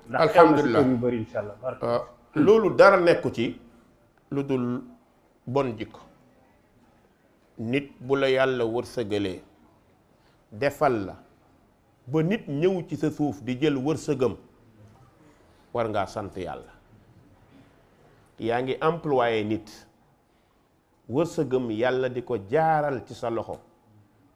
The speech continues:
Speaker 2: Teraanga bii ku mu doyul, dara dootu la doy. Dana ci doy rek li Anas ibn Malik wax. Nee na, "Xadimtu Rasulallah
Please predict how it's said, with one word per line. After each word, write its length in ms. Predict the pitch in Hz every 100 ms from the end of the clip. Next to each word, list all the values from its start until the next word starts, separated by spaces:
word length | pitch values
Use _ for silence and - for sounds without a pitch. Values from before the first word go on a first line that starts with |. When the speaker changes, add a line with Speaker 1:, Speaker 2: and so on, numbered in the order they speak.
| _
Speaker 2:
Teraanga 500 | 160 175 180 170 151
bii 300 | 113 143 131
ku 120 | -
mu 140 | 180 151
doyul, 360 | 139 135 101 80 - _ _ _
dara 260 | 107 123 117
dootu 280 | 104 98 90
la 100 | 82
doy. 180 | 76 76 _ - _ _ _ _ _ _ _ _ _ _ _ _ _ _
Dana 280 | 123 196 240
ci 100 | 233
doy 220 | 170 170
rek 140 | 160 160
li 220 | 151 156
Anas 320 | 160 175 175 -
ibn 240 | 175 147 139
Malik 400 | 131 120 113 117
wax. 320 | 110 - - - _ _ _ _ _ _ _ _ _ _ _ _
Nee 160 | 127 135
na, 80 | 139 -
"Xadimtu 540 | 151 175 220 - 156
Rasulallah 760 | 147 175 160 117 117 135 151